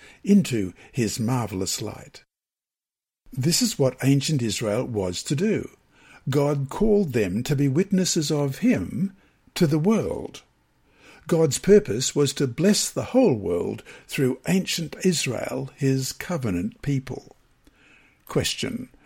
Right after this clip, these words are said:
Read the following texts. What's the one point that they all have in common? Deuteronomy chapter four, verse six, "Therefore be careful to observe them,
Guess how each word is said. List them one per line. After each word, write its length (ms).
Read 300
the 80
following 540
texts. 580
What's 320
the 100
one 440
point 420
that 160
they 140
all 320
have 640
in 480
common? 580
Deuteronomy 560
chapter 380
four, 420
verse 300
six, 420
"Therefore 420
be 140
careful 480
to 200
observe 580
them, 360